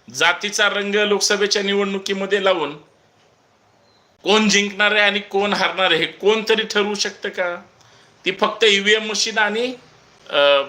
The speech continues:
मोदी साहेब यांनाच गॅरंटी आहे शंभर टक्के काय करायचं आणि काय नाही ते. आता ह्या सगळ्या राड्यामध्ये म्हणजे एक गोष्ट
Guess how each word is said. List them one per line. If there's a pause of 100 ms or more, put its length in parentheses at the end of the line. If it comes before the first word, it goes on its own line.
(440)
मोदी
साहेब (560)
यांनाच
गॅरंटी
आहे
शंभर
टक्के
काय
करायचं
आणि
काय
नाही
ते. (440)
आता
ह्या
सगळ्या
राड्यामध्ये (2750)
म्हणजे (1160)
एक
गोष्ट